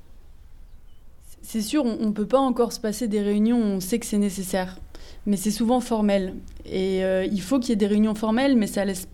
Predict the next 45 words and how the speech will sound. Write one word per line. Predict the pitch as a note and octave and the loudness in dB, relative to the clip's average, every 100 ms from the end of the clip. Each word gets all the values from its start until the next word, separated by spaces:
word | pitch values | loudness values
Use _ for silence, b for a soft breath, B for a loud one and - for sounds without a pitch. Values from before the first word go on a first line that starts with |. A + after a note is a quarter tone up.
| - | 0
pas | A#3+ | 2
forcément | A#3+ A3 - G#3 G3+ | 2 -2 0 0 0
place | G3+ A3+ A#3 F#3+ | 2 2 2 0
justement | F3+ G#3 G3+ A3 | -4 0 2 2
à | G3 | 0
l'expression, | F#3+ - G3 - G#3+ | -2 -6 -8 -4 0
euh, | A3 G#3+ G3 F#3 F#3 - - | 2 2 0 -2 -2 -4 -6
individuelle | - G#3 F#3+ F#3 F#3 G#3 G#3 | -2 0 -2 -4 0 2 2
des | F#3 F#3 | 0 -2
idées | F#3 | -2
de | G3 | -2
chacun, | - G3+ - G#3+ A3 A#3 A#3 G#3+ | 0 -2 0 0 2 2 2 2
euh, | F#3+ | 0
de | F3+ | -4
ses | F#3 G#3 | -4 -2
valeurs, | F#3+ G3+ G#3 A3 A3 | 2 4 6 4 2
de | F#3 | -2
ses | - | -4
références, | F#3+ F#3 G3+ A3+ G#3+ | -4 -2 -2 0 -2
de | F#3+ | -4
son | F#3 G3 G3 | -4 -2 0
histoire. | G3 - A3+ A#3 - B B B B B B - | -2 0 0 0 -4 B B B B B B -6
Enfin, | F3+ F#3 | -4 -2
tout, | F#3 G3+ F#3 F#3 - - - | -4 -6 -6 -14 -18 -20 -10
tout | G#3 | -6
ça, | - G#3+ A#3 | 2 2 2
tout | - | -4
ce | - | -6
qui | G3+ | -4
est | |
informel. | G3 G3+ G3 A3 A#3+ - B B B B B B - - | -2 -2 0 0 -2 -6 B B B B B B -6 0
Et, | G3+ G3 | 0 2
euh, | F#3+ F#3+ F#3+ | 2 2 0
et | G3 | 0
du | F#3+ | -2
coup, | G3+ C4 | 0 2
au | G#3+ | 2
quotidien, | F#3 F#3+ F#3+ F#3+ A3+ | 0 -4 -2 0 2
on | A3 | 2
discute, | F#3+ G#3 - G#3 G#3+ G#3+ | 0 -2 -2 0 0 2
on | G#3 | 2
mange, | F#3+ F#3 F#3+ F#3+ F3 | 2 2 0 -2 -4
on | E3+ E3+ E3 | -2 -2 -4
sort | E3 F#3 F3+ | -4 -4 -2
ensemble, | F#3+ F#3 F3 F3+ F3 | -4 -2 -2 -2 -4